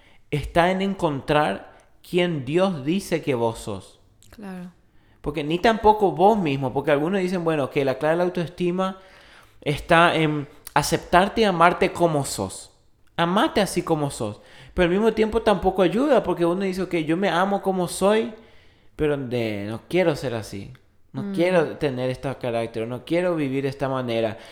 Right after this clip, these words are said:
Speaker 1: Sino que la clave no está en decirte cosas buenas o amarte como vos sos, sino la clave está en encontrarle a Él y creer lo que Dios dice de vos.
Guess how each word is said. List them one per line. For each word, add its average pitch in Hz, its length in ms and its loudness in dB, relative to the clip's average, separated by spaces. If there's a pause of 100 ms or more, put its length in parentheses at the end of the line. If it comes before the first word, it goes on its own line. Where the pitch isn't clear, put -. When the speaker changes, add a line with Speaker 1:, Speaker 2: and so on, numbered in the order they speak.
(140)
Speaker 1:
Sino 170 180 -2
que 170 80 0
la 165 140 0
clave 185 240 2
no 220 100 0
está 185 420 0
en 175 200 2 (260)
decirte 170 600 0
cosas 160 340 0
buenas 139 460 0
o 143 100 2
amarte 135 420 2
como 156 240 0
vos 135 180 -2
sos, 135 160 -4
sino 165 440 0 (300)
la 147 140 -2
clave 175 200 2
está 202 200 -2
en 196 100 0
encontrarle 185 840 0
a 139 140 4
Él 170 460 2 (260)
y 147 160 -4
creer 143 380 2
lo 180 180 0
que 156 140 0
Dios 147 480 2
dice 180 420 2
de 123 140 0
vos. 107 480 -4